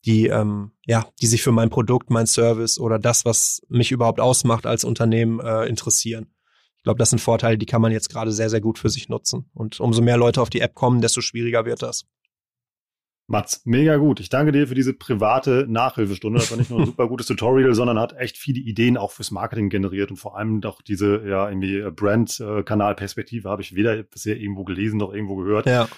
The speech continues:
Speaker 2: Also echt, echt coole Infos. Ich danke dir. Und mir reizt nämlich jetzt irgendwie, äh, <laughs> ich,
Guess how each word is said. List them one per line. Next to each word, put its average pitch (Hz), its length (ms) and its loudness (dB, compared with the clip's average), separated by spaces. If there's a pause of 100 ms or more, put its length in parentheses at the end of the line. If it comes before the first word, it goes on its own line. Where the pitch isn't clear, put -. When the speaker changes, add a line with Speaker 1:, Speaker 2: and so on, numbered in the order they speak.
(120)
Speaker 2:
Also 95 240 -4
echt, - 340 -6
echt - 280 -14
coole 117 260 0
Infos. 107 380 -6
Ich 90 100 -16
danke 101 220 -6
dir. 95 160 -2
Und 123 280 -2
mir 113 200 2
reizt 143 260 0
nämlich 110 240 0
jetzt 139 240 0
irgendwie, 120 240 2
äh, 120 240 0
<laughs> - 20 -4
ich, - 220 0